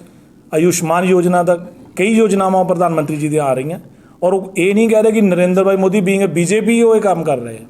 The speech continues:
ਉਹ ਇਹ ਕਹਿ ਰਹੇ ਕਿ ਮੈਂ ਪ੍ਰਧਾਨ ਮੰਤਰੀ ਹੋਣ ਦੇ ਨਾਤੇ ਮੇਰੀ ਇਹ ਫਰਜ਼ ਬਣਦਾ ਕਿ ਮੈਂ ਪਬਲਿਕ ਦੇ ਵਿੱਚ ਵਿਚਰਾਂ ਔਰ ਹਰ ਪਬਲਿਕ ਦੇ ਉਸ ਬੰਦੇ ਤੱਕ ਇਹ ਫੈਸਿਲਿਟੀਆਂ ਪਹੁੰਚਣ।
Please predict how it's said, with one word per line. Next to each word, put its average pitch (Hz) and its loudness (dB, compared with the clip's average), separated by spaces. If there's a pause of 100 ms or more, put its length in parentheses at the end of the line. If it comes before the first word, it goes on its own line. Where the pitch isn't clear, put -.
ਉਹ 147 0
ਇਹ 180 2
ਕਹਿ 175 0
ਰਹੇ 196 0
ਕਿ 220 -2
ਮੈਂ 185 0
ਪ੍ਰਧਾਨ 170 -2
ਮੰਤਰੀ 185 0
ਹੋਣ 175 2
ਦੇ 165 0
ਨਾਤੇ 156 -4
ਮੇਰੀ 143 -4
ਇਹ 160 -4 (320)
ਫਰਜ਼ 175 -2
ਬਣਦਾ 160 0
ਕਿ 180 -2
ਮੈਂ 170 0
ਪਬਲਿਕ 160 -2
ਦੇ 151 0
ਵਿੱਚ 156 -2
ਵਿਚਰਾਂ 147 -4 (280)
ਔਰ 185 0
ਹਰ 185 -2
ਪਬਲਿਕ 175 -2
ਦੇ 160 0
ਉਸ 175 2
ਬੰਦੇ 143 -2
ਤੱਕ 143 -2
ਇਹ 147 -4
ਫੈਸਿਲਿਟੀਆਂ 131 -6
ਪਹੁੰਚਣ। 139 -8